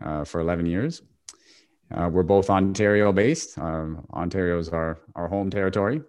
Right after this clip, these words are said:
Uh, I'm from the big city in Toronto. My wife grew up on a hog farm just west of Toronto, outside of Stratford. Uh, we met in Toronto, and early years of our marriage, gosh, we lived in three different cities in our first year,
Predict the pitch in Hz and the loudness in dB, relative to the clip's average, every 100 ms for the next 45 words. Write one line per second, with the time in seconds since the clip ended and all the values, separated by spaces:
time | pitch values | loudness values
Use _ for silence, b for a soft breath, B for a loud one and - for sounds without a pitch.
0 | - 78 69 87 92 98 87 98 - 104 | -8 -6 -2 -2 0 0 2 2 0 -2
1 | 98 92 101 98 123 117 90 92 - 95 | -2 0 2 2 2 2 2 0 0 0
2 | 90 - 85 82 80 80 - - 101 101 | 0 0 -2 -2 -2 -6 -8 0 2 2
3 | - 98 117 143 - 104 98 98 - - | 2 2 2 -2 0 0 2 0 -2 -4
4 | 95 98 127 110 85 - 90 - 87 85 | -2 0 -2 -6 -8 -4 -6 -4 -4 -4
5 | - 117 - b b b b b b b | -4 -6 -6 b b b b b b b
6 | _ 98 101 92 104 104 107 107 104 110 | _ -2 0 0 2 4 6 4 2 0
7 | 107 123 151 160 151 - 98 92 90 85 | 2 4 2 0 -2 -6 -4 -2 -2 -4
8 | 87 104 101 95 98 92 85 85 85 104 | -6 -2 0 2 0 0 -2 0 0 2
9 | 101 92 87 - - _ 80 80 85 85 | 0 -2 -6 -12 -18 _ -4 -4 -4 -2
10 | 80 78 - 92 90 82 - 98 92 90 | -2 -4 -2 -2 -2 -4 -4 -2 0 -2
11 | 78 76 87 80 - 85 85 82 | -4 -6 -6 -6 -6 -4 -4 -4